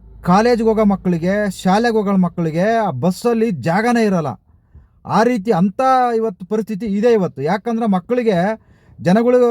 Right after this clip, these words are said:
ಮಕ್ಕಳು ಎಜುಕೇಷನ್ ಬಗ್ಗೆ ಯಾರು ತಲೆ ಕೆಡ್ಸ್ಕೊಂತ ಇಲ್ಲ, ಪುಕ್ಸಟೆ ಬಗ್ಗೆ ತಲೆ ಕೆಡ್ಸ್ಕೊಂತಂದ್ರೆ ಹೊರತು ನಮ್ಮ ಮಕ್ಕಳು ಎಜುಕೇಷನ್ ಬಗ್ಗೆ ಯಾರೂ ತಲೆ ಕೆಡ್ಸ್ಕೊಂತ ಇಲ್ಲ. ನೂರಲ್ಲಿ ಎಂಬತ್ತು ಜನ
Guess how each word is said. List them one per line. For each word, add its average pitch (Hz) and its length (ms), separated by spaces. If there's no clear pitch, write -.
ಮಕ್ಕಳು 175 260
ಎಜುಕೇಷನ್ 226 500
ಬಗ್ಗೆ 226 200
ಯಾರು 220 280
ತಲೆ 196 200
ಕೆಡ್ಸ್ಕೊಂತ 214 400
ಇಲ್ಲ, 208 200
ಪುಕ್ಸಟೆ 202 420
ಬಗ್ಗೆ 220 260
ತಲೆ 214 200
ಕೆಡ್ಸ್ಕೊಂತಂದ್ರೆ 214 460
ಹೊರತು 202 520
ನಮ್ಮ 180 220
ಮಕ್ಕಳು 262 220
ಎಜುಕೇಷನ್ 233 520
ಬಗ್ಗೆ 226 220
ಯಾರೂ 226 280
ತಲೆ 254 180
ಕೆಡ್ಸ್ಕೊಂತ 233 400
ಇಲ್ಲ. 220 160
ನೂರಲ್ಲಿ 240 440
ಎಂಬತ್ತು 226 520
ಜನ 226 200